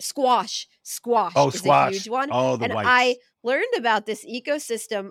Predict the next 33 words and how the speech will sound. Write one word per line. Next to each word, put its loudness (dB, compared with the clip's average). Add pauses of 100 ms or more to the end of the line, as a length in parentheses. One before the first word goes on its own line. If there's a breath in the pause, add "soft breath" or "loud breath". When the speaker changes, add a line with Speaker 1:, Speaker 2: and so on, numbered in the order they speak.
Speaker 1:
of 0 (380)
these -10
sports -6
that -4
I -2
was -10
not -10
familiar -8
with, -6 (220)
but 2 (260)
anyhow, -2
I -2
read -4
this -8
and -8
I -4
was -6
like, -8
"Oh -4
god, -4
tale -6
as -8
old -6
as -16
time." -4
I -8
mean, -8
this -10
is -12
Speaker 2:
Yeah. -4
Speaker 1:
like -8
what -10
every, -2